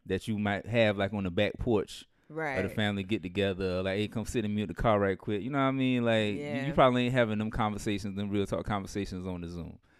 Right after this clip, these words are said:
Speaker 1: So
Speaker 2: Yeah.
Speaker 1: we wanna get into some of that and make sure that y'all still out there, you know, having that real talk, um, conversation with your family, with your people too, yo.
Speaker 2: Yeah, it hit, it hit a little different when you, you link up with your cousin and be like, "Man, I just needed to see you.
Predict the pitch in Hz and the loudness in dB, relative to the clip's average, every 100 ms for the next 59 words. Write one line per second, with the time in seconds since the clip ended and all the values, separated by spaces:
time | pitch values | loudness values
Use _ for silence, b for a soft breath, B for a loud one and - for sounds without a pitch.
0 | b 147 131 98 98 139 127 110 101 107 | b -10 -2 0 2 4 4 2 2 0
1 | 104 98 90 107 98 92 82 87 92 - | 0 -2 -4 -4 0 0 0 -2 -6 -4
2 | 92 87 - 92 90 - 92 85 78 85 | -2 -2 0 0 -2 -4 -4 -4 -2 -4
3 | 82 - b b b 98 90 95 90 90 | -4 -10 b b b -6 -2 0 -2 -2
4 | 87 87 90 - 92 82 - _ _ _ | -2 0 -2 0 0 0 -4 _ _ _
5 | _ _ - 82 85 82 82 82 80 - | _ _ -4 0 0 0 -2 -6 -10 -6
6 | 95 90 - 90 87 87 85 82 90 87 | -4 -4 -4 -4 -4 -6 -8 -6 -4 -4
7 | 85 85 87 90 85 85 90 82 78 80 | -6 -8 -10 -10 -10 -10 -8 -6 -6 -8
8 | - - 139 107 58 165 175 160 165 170 | -12 -12 -10 -10 -10 -12 -8 -4 -2 -2
9 | - 185 208 196 180 175 170 160 151 151 | -2 -4 -2 -4 -6 -6 -6 -6 -10 -12
10 | 156 160 156 160 b b b b b 160 | -12 -12 -14 -20 b b b b b -8
11 | 175 180 175 175 156 160 156 156 202 165 | -4 -4 -2 -2 -2 -6 -6 -2 0 2
12 | 160 160 151 151 156 139 143 147 139 139 | 0 -2 -6 -6 -6 -6 -6 -6 -4 -6
13 | 156 143 151 143 139 143 143 - 139 107 | -6 -6 -6 -6 -6 -8 -8 -6 -6 -6
14 | 131 156 | -10 -12